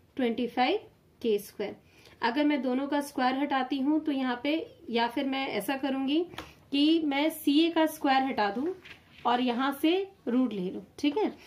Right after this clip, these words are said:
तो सी, सीए का square हटा तो ये root over ट्वेंटी फाइव के स्क्वायर आया और इसकी value ट्वेंटी फाइव का root होता है फ़ाइव और के का square root से cancel हो गया तो के।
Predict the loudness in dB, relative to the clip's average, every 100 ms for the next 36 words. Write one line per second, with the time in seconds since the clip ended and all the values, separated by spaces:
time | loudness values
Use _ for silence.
0 | -18 -14 -8 -2 4 4 2 2 4 6
1 | 4 2 4 2 4 4 4 4 2 2
2 | 2 0 2 2 2 2 0 0 -2 -2
3 | 0 0 0 -2 -2 -2 -2 0 2 0
4 | -2 -6 -20 -20 -4 -4 -2 -4 -2 0
5 | 0 0 -2 0 0 0 0 -2 0 -2
6 | -2 -2 0 -2 0 0 0 -2 -4 -2
7 | -2 -2 -4 -2 -2 -2 -6 -6 -4 -4
8 | -4 -2 -2 0 -2 -2 -10 -20 -12 -4
9 | -2 -2